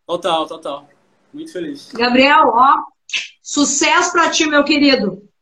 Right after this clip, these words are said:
Speaker 1: Obrigado.
Speaker 2: Até logo, tá?
Speaker 1: Até logo, logo menos.
Speaker 2: Gente, na próxima semana tem mais entrevista de atitude por aqui.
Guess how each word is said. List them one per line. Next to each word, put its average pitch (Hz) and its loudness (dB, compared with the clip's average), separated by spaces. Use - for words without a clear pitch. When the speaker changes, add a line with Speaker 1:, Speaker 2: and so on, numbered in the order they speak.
Speaker 1:
Obrigado. 190 4
Speaker 2:
Até 294 0
logo, 269 2
tá? 240 0
Speaker 1:
Até 175 -2
logo, 208 -2
logo 165 -16
menos. 165 -16
Speaker 2:
Gente, 311 2
na 247 2
próxima 294 0
semana 320 0
tem 285 0
mais 285 2
entrevista 294 0
de 311 -2
atitude 294 -2
por 302 -2
aqui. 302 0